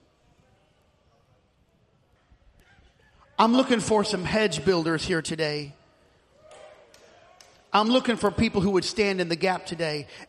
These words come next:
And I'm not just looking for ladies or men or young people or our seniors. I'm looking for anyone who would build up the hedge and stand in the gap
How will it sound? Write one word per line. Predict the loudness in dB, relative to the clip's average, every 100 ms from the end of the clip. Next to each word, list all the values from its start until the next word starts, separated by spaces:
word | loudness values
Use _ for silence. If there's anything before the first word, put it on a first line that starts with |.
| _
And | -2 -2 -8 -18 -20 _ _ _ _ _ _ _ _ _ _ _
I'm | -2 2
not | 0 0
just | -2 0
looking | 0 0 -4
for | -2 -4 -6 -6
ladies | -2 0 -2 -2
or | 0 0
men | 2 2 2 -2 -4
or | -2 -2
young | 0 -2 -2 -2
people | -4 -2 -4 -4 -6 -20 _ _ _ _ _ _ _ _ _
or | 2 2
our | 0
seniors. | -2 -4 -2 -4 -2 -2
I'm | 0
looking | 0 0
for | -2 -2
anyone | 0 0 0 -2 -4 -10 -12 _ _ _ _ _ _ _
who | -2 0
would | 0 -4 -8 -4 2
build | 4 4 2
up | 0
the | -4
hedge | -4 -2 -2 -4 -12 -14 -20 -20 _
and | -2 -2
stand | -2 0 2 2
in | 0
the | 0
gap | 0 0 -2 -6